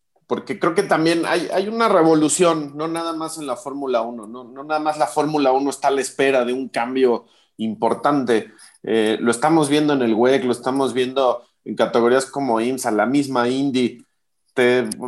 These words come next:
hace guiño alguna, así como para decir, "Ah, esto puede ser en algún momento cuando decida regresar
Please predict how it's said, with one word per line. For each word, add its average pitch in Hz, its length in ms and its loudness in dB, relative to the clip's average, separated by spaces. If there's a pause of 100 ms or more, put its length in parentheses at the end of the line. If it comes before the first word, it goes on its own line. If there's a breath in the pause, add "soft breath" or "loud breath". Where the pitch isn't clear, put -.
(180)
hace 160 920 2
guiño 185 320 -2
alguna, 170 540 -2
así - 160 -10
como 170 260 -4
para 135 240 2
decir, 160 400 -2 (160)
"Ah, 196 300 -14
esto 202 320 -10
puede 202 260 0
ser 190 240 0
en 170 140 -2
algún 160 280 -4
momento 156 540 -2
cuando 123 340 2
decida 156 440 4
regresar 135 680 0